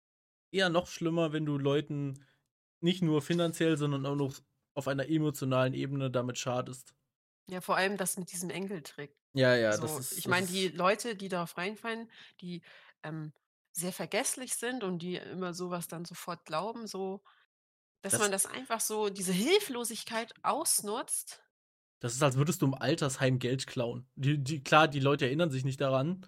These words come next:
Speaker 1: Also, äh, so,
Speaker 2: Ja,
Speaker 1: oder
Speaker 2: aber
Speaker 1: sagen wir bei, bei, bei einem, bei einem Menschen, der zum Beispiel, äh, Demenz hat. Wenn du bei dem einfach Geld klaust, der k-, weiß das ja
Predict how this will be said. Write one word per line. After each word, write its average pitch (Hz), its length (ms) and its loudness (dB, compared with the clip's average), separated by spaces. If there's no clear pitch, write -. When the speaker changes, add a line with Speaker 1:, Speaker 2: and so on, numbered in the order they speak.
Speaker 1:
Also, 131 420 0
äh, 151 260 -6
so, 175 100 -4
Speaker 2:
Ja, 190 160 2
Speaker 1:
oder 208 200 10
Speaker 2:
aber 175 440 -2
Speaker 1:
sagen 190 240 8
wir 165 120 8
bei, 160 100 10
bei, 151 220 6
bei 147 220 4
einem, 143 320 2
bei 139 80 2
einem 139 160 0
Menschen, 147 280 0
der 147 100 4
zum 147 140 -2
Beispiel, 143 640 2
äh, 135 180 2
Demenz 131 360 2
hat. 120 220 0
Wenn 147 120 4
du 143 60 6
bei 147 120 6
dem 170 140 6
einfach 147 220 0
Geld 139 220 0
klaust, 127 360 0
der 147 320 2
k-, 143 160 -8
weiß 139 280 2
das 151 160 -2
ja 131 340 -2